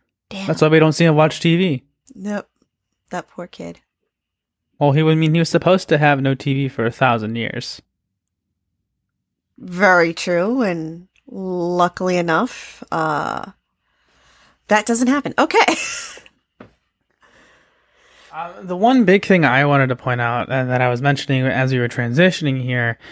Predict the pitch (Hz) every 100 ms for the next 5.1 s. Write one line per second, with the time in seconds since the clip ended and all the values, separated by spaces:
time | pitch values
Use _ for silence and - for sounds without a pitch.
0 | - - - 123 123 123 - 147 139 180
1 | 180 - 226 226 - 196 185 156 127 131
2 | 135 120 127 135 156 156 156 143 139 -
3 | 131 143 147 127 95 123 135 - - 131
4 | 135 190 220 165 113 147 160 160 160 170
5 | 165